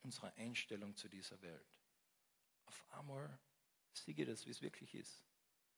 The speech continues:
Ich glaube, es gibt keinen, der das so auf den Punkt gebracht hat, wie der C S Lewis, der sagt, wenn wir in der Nähe Gottes sind, dann sehen wir die Welt, wie sie wirklich ist.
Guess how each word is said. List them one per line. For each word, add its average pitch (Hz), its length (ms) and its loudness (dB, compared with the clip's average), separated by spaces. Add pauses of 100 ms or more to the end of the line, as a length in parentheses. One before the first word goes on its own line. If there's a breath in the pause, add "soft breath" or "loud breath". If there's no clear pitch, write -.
(540)
Ich - 80 -8
glaube, 120 140 10
es 117 80 4
gibt - 160 2
keinen, 143 260 4
der 131 140 10
das 120 280 8
so 131 160 10
auf 131 100 10
den 123 100 8
Punkt 170 220 10
gebracht - 340 10
hat, - 100 4
wie 127 60 4
der 127 100 8
C - 160 2
S 123 160 2
Lewis, 151 240 8
der 127 100 6
sagt, - 300 4 (960 loud breath)
wenn 113 220 8
wir 113 120 8
in 104 60 6
der 98 100 6
Nähe 135 240 6
Gottes 143 360 6
sind, 117 280 4
dann 107 100 2
sehen 123 300 0
wir 113 80 4
die 104 140 4
Welt, 113 220 10
wie 110 120 6
sie 110 180 -2
wirklich 107 300 2
ist. - 360 -2